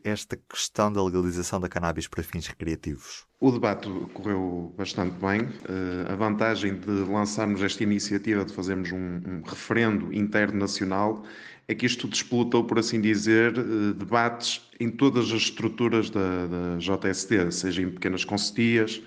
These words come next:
Speaker 2: seja em grandes concelhias, seja em pequenos distritos, em grandes distritos, toda a estrutura mobilizou-se para fazer debates por todo o país. E, no fundo, é esse o, o grande objetivo do referendo,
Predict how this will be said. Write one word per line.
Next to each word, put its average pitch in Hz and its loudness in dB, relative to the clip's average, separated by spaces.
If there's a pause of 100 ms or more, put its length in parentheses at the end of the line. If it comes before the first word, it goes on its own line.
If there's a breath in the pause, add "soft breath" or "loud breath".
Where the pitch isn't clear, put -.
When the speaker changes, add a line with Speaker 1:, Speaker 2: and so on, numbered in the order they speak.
(340 loud breath)
Speaker 2:
seja 95 -2
em 92 2
grandes 113 2
concelhias, 110 2
seja 95 -2
em 92 -2
pequenos 107 2
distritos, 110 0
em 104 2
grandes 104 2
distritos, - 0 (320 loud breath)
toda 131 6
a 127 6
estrutura 123 2
mobilizou-se 117 4
para 113 -2
fazer 117 2
debates 113 2
por - -12
todo 104 -2
o 101 -6
país. 87 -4 (300 loud breath)
E, - 4
no 151 6
fundo, 165 4
é 160 8
esse 160 4
o, 117 0
o 92 -4
grande 110 2
objetivo 107 2
do 107 0
referendo, 95 0